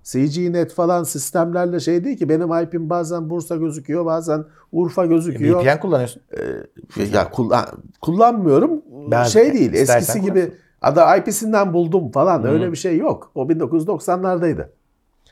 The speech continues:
Speaker 1: Şimdi filmlerde oluyor.
Speaker 2: Hı hı.
Speaker 1: Acaba nasıl bu sistemin detaylarını merak ediyorum.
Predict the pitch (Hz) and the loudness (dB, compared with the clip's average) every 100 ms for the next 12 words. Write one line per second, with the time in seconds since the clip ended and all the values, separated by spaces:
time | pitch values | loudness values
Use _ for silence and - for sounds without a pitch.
0 | _ - 95 151 170 151 147 120 120 92 | _ -10 -8 -4 -4 -2 -2 -2 -2 -4
1 | 73 101 104 104 131 - - _ _ _ | -4 -6 -6 -6 -8 -16 -20 _ _ _
2 | _ _ _ _ _ - 302 240 254 285 | _ _ _ _ _ 0 4 4 4 4
3 | 262 262 156 143 156 - 175 151 147 143 | 2 2 0 0 -4 -2 0 2 2 2
4 | 165 151 143 151 165 208 220 - - - | 4 4 4 4 4 4 0 -4 -16 -4
5 | 196 233 180 180 214 226 208 185 95 - | 0 2 4 4 4 2 4 4 2 -4